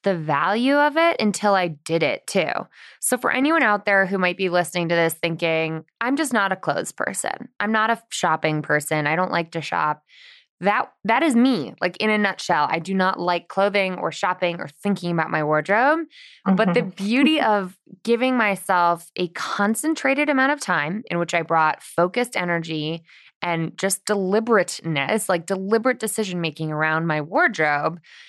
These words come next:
Speaker 1: now I don't have to make choices every day. It's really hard to almost grasp the value of what it feels like to look fantastic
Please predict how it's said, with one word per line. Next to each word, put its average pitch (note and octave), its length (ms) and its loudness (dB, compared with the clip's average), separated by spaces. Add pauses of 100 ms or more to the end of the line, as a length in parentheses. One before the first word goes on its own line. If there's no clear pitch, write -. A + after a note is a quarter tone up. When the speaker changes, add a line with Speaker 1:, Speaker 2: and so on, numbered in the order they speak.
(120)
Speaker 1:
now A#3 440 4
I A3+ 80 -2
don't F4+ 180 4
have B3+ 140 0
to F#3+ 60 -4
make E3 220 -4 (120)
choices D#3 400 0
every D3 180 0
day. - 280 -4 (200)
It's C#4 220 -4
really C4 380 2
hard D4 480 0
to - 160 -10
almost C4 360 0
grasp G#3 520 0
the G3 140 -2
value G#3 440 2
of F3 180 -4
what G3+ 140 2
it - 100 -4
feels A3 300 0
like F3 180 0
to F3+ 140 -2
look E3+ 480 0 (420)
fantastic E3 800 -2